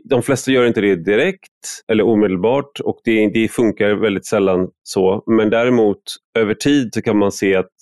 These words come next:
om någon vägrar att ta till sig till exempel att det dog människor i Maos kulturrevolution eller Röda khmererna, att de faktiskt hade ihjäl människor. Alltså,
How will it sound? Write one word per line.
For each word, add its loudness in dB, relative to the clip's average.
om 2
någon 2
vägrar 0
att -2
ta -2
till -2
sig -2
till -4
exempel -2
att -2
det -2
dog 0
människor 2
i 0
Maos 0
kulturrevolution 0
eller 0
Röda 0
khmererna, 0
att -4
de 0
faktiskt -4
hade -2
ihjäl 2
människor. 0
Alltså, -2